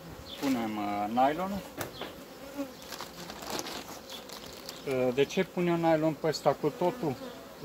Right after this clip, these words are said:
În mod normal are nevoie de aer, nu știu ce, căldură.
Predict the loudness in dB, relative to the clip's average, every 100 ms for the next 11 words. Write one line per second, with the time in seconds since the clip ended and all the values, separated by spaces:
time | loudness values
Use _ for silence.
0 | -6 -8 -12 -4 2 4 6 6 4 6
1 | 8 6 4 2 4 4 4 4 6 6
2 | 2 2 -2 -2 -4 -2 -4 0 4 6
3 | 8 8 8